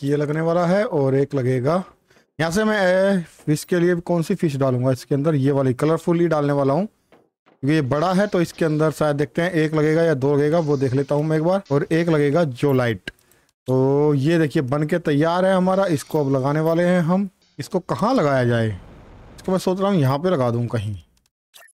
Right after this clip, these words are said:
देखो कितना प्यारा लगेगा अगर यहाँ पे, या तो फिर मैं इसको फ्रंट पे यहाँ पे कहीं पर दूँ। तो यहाँ पर भी हमारी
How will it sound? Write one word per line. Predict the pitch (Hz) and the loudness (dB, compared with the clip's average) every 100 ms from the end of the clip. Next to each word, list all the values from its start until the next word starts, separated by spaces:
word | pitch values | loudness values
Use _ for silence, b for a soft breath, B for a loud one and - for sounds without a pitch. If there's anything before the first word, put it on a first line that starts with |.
| _ _ _ _ _ _ _ | _ _ _ _ _ _ _
देखो | 131 143 | -2 -2
कितना | 156 165 - 175 | -2 -6 -4 -4
प्यारा | 165 156 147 | 0 0 2
लगेगा | 143 147 160 | 2 2 0
अगर | 156 156 | 2 0
यहाँ | 143 120 135 | 0 0 -2
पे, | 139 139 143 | -2 0 0
या | 147 143 | 2 0
तो | 143 143 | 0 -2
फिर | 143 131 | -2 -2
मैं | 139 | -6
इसको | - 135 | -6 -10
फ्रंट | - 139 139 | -4 -2 -2
पे | - 143 | -2 0
यहाँ | 131 113 131 | 0 0 -2
पे | 147 127 123 151 - _ _ _ _ _ _ _ _ _ _ - | -2 0 0 -2 -6 _ _ _ _ _ _ _ _ _ _ -6
कहीं | 123 131 151 | -4 -2 -2
पर | 147 - 131 131 | -4 -2 0 0
दूँ। | 120 123 131 156 156 _ _ _ _ _ _ _ _ _ _ _ 131 | -2 -2 -2 -6 -10 _ _ _ _ _ _ _ _ _ _ _ -6
तो | |
यहाँ | 123 127 147 | -2 0 0
पर | 156 | 0
भी | 151 | 0
हमारी | 160 143 | 0 0